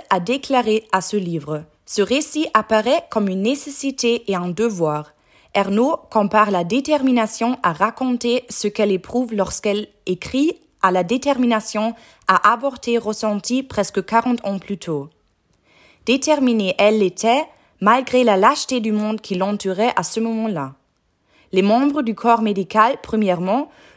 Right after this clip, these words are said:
refusaient de risquer leur carrière pour lui venir en aide, peu importe leur avis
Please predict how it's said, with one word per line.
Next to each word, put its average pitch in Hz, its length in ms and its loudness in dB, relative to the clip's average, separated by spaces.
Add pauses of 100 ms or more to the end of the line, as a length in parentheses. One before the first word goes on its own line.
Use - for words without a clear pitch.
refusaient 240 580 0
de 202 80 -2
risquer 247 400 -2
leur 196 200 0
carrière 196 460 -2 (280)
pour 202 160 -4
lui 220 340 0
venir 247 400 2
en 185 120 0
aide, 151 280 -4 (480)
peu - 180 0
importe 247 480 2
leur 190 160 -2
avis 190 400 0